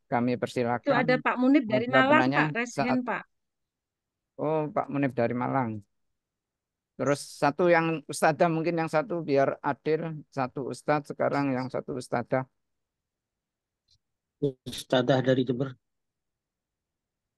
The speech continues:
Speaker 1: Ustadzah dari Jember lah. Jeruk makan jeruk ini dari Jember.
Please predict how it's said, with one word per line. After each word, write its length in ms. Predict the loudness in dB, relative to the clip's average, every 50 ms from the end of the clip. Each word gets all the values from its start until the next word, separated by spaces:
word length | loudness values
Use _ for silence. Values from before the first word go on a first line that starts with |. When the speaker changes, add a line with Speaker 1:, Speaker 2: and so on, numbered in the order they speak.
| _ _ _ _
Speaker 1:
Ustadzah 380 | -8 -8 -6 -6 -4 -6 -4 -4
dari 160 | -4 -4 -6 -6
Jember 240 | -6 -6 -4 -2 -2 0
lah. 260 | 0 0 0 -2 -4 -6 -8 _ _ _ _ _ _ _ _ _ _ _ _ _ _ _ _ _ _ _ _ _ _ _ _ _ _ _ _ _ _ _ _ _ _ _ _ _ _ _ _ _ -10
Jeruk 240 | -6 -6 -6 -6 -6
makan 220 | -6 -4 -4 -4
jeruk 400 | -4 -6 -4 -4 -4 -4 -4 -6
ini 60 | -6 -6
dari 160 | -6 -6 -6
Jember. 480 | -6 -8 -8 -4 -4 -4 -4 -6 -8